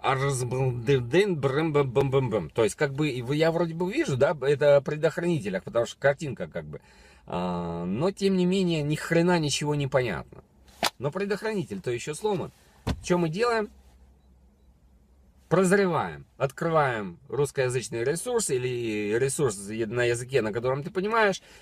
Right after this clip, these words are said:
ищешь, а, информацию, которая тебе нужна, находишь именно тот предохранитель, который перегорел, вынимаешь, вставляешь новенький, все, проблема решена. Вы понимаете, что эту же методику,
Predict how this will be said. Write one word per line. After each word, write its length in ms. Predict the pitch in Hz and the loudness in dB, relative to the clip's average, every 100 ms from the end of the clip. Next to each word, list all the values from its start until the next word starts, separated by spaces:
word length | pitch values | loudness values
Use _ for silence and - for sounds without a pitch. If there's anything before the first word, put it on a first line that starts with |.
| - | -10
ищешь, 480 | - 180 156 131 - | 0 2 4 2 0
а, 400 | 110 117 113 113 | 2 4 4 2
информацию, 520 | 120 147 147 151 135 | 2 2 2 2 2
которая 300 | 147 143 160 | -2 0 0
тебе 180 | 165 185 | 2 0
нужна, 400 | 196 196 226 214 - - - _ | 2 2 2 2 -2 -20 -20 _
находишь 560 | - 156 190 170 123 - | 0 0 2 -2 -4 -2
именно 300 | 170 160 160 | -2 0 -2
тот 340 | - 190 156 | 2 4 4
предохранитель, 680 | 135 127 131 - 139 117 113 | 0 -4 -4 -4 -6 -4 -4
который 360 | - 135 135 127 | -2 2 2 0
перегорел, 540 | 139 165 175 214 233 170 | -2 -6 0 2 4 2
вынимаешь, 540 | 143 165 214 208 160 | 0 -2 0 0 0
вставляешь 440 | - 147 156 147 | 0 2 2 0
новенький, 420 | 190 196 175 143 131 | 2 2 2 -4 -2
все, 180 | 139 | 0
проблема 460 | 113 123 156 156 143 | 0 0 0 2 2
решена. 440 | 131 - 104 71 - - _ _ _ - - - | 2 -4 -6 -8 -12 -20 _ _ _ -20 -14 -4
Вы 80 | 123 | 2
понимаете, 340 | 196 320 220 | 4 4 2
что 140 | 143 | 0
эту 180 | 156 151 | 2 2
же 100 | 135 | 2
методику, 600 | 147 147 226 156 - 120 | 2 6 6 6 0 -4